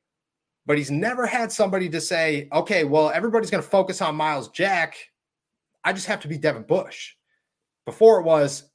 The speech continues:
"Everybody's gonna focus on Devin Bush because the guy standing next to me is Robert Spillane. The guy standing next to me is Marcus Allen, Ulysses Gilbert the third, Joe Schobert." There has never been anybody in Pittsburgh during Devin Bush's time that has been healthy for an entire season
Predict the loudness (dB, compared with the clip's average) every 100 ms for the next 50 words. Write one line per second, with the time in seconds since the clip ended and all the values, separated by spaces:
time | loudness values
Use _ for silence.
0 | -14 -8 -6 -2 0 0 -2 -4 -6 0
1 | 0 0 -2 0 0 -4 -10 -8 -6 -4
2 | -2 -2 -4 -6 -6 -8 -8 -8 -8 -8
3 | -8 -8 -6 -8 -10 -8 -6 -4 -4 -6
4 | -8 -4 -2 -2 -6 -6 -6 -8 -10 -8
5 | -8 -12 -20 _ -8 -6 -6 -2 -2 -2
6 | -6 -6 -4 -4 -4 -12 -8 -2 -2 -2
7 | -6 -2 -2 0 -4 -6 -4 -4 -6 _
8 | _ -18 -2 2 2 0 0 0 0 -2
9 | -12 _ _ -4 -2 -2 -2 -2 2 4
10 | 4 0 -4 -6 -4 -4 -4 -8 -10 -10
11 | -10 -8 -8 -8 -8 -8 -4 -4 -4 -4
12 | -4 -4 -10 -12 -8 -8 -6 -8 -10 -12
13 | -6 -6 -4 -10 -12 _ _ -2 -2 -2
14 | -10 -14 -6 -4 -2 -4 -8 -10 -10 -8
15 | -10 -10